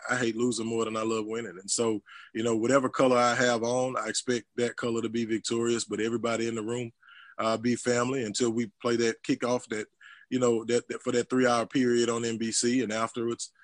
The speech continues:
um, you know, we'll be family again. So, um, I don't, I don't suspect that I would be any more emotional than I, than I've already been. Um, but, but I do suspect, um, you know, to be happy to see a lot of my Southern University family,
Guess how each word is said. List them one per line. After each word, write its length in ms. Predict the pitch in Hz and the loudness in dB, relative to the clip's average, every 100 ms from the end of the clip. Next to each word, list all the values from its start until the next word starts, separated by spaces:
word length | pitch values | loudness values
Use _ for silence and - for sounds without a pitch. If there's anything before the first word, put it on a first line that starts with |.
| - _ - | -20 _ -2
um, 360 | 113 107 101 113 | 0 0 -4 -4
you 100 | 123 | 0
know, 140 | 117 | 2
we'll 160 | 120 120 | 2 2
be 100 | 120 | 0
family 400 | 117 117 110 104 | -2 -2 -2 -4
again. 380 | 101 104 95 | -4 -10 -6
So, 320 | - 117 107 - _ - _ | -4 -2 -4 -8 _ -20 _
um, 220 | 127 135 123 | 4 4 6
I 100 | 202 | 6
don't, 160 | 214 - | 6 6
I 80 | 190 | 6
don't 200 | 208 180 _ | 6 4 _
suspect 560 | - 151 - 160 160 - | 0 2 4 6 4 4
that 100 | 135 | 4
I 100 | 139 | 4
would 220 | 135 107 | 2 2
be 240 | 131 131 | 2 2
any 140 | 131 139 | 0 -2
more 240 | 135 135 | 0 0
emotional 500 | 120 123 135 - 123 | 0 0 0 0 -2
than 160 | 117 110 | -2 -2
I, 120 | 113 - | -4 -4
than 120 | 113 | -2
I've 160 | 120 113 | -2 0
already 400 | 117 120 120 113 | 0 2 2 2
been. 320 | 117 123 131 _ _ - _ - | 0 -2 -6 _ _ -20 _ -2
Um, 380 | 123 120 113 104 | 2 2 0 -4
but, 200 | 123 117 | -8 -2
but 140 | 127 | 2
I 80 | 127 | 2
do 200 | 123 135 | 4 4
suspect, 560 | 131 123 - 131 123 - _ _ 120 | 4 2 2 2 0 -2 _ _ -2
um, 420 | 123 117 107 101 _ | -2 -2 -4 -10 _
you 140 | 120 127 | -4 0
know, 160 | 120 | 0
to 80 | 117 | 0
be 120 | 110 | -2
happy 300 | 120 127 120 | 0 0 0
to 80 | 113 | 0
see 320 | 113 123 120 | 2 2 2
a 60 | 113 | 0
lot 180 | 113 117 | 0 -2
of 80 | 113 | -2
my 80 | |
Southern 320 | 113 - 113 113 | -2 0 0 -4
University 480 | 113 110 113 110 | -4 -4 -4 -4
family, 540 | 104 113 113 113 110 | -6 -6 -4 -4 -6